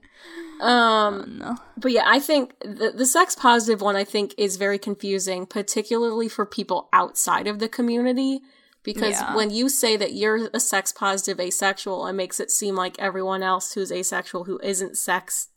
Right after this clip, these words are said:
Speaker 1: positive or favorable, like, doesn't want anyone to have sex, and that's when the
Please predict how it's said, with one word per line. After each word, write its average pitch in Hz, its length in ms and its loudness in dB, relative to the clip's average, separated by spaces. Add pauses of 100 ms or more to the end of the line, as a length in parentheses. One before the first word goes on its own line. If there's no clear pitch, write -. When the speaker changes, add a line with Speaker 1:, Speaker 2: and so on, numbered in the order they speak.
Speaker 1:
positive 190 440 0
or 180 80 -6
favorable, 185 720 -4 (360)
like, 180 240 -8
doesn't 190 260 -2
want 180 300 -4
anyone 196 320 -2
to 214 100 -4
have 214 240 -2
sex, 220 460 0
and 190 180 -4
that's 202 320 -4
when 190 200 -4
the 185 60 -6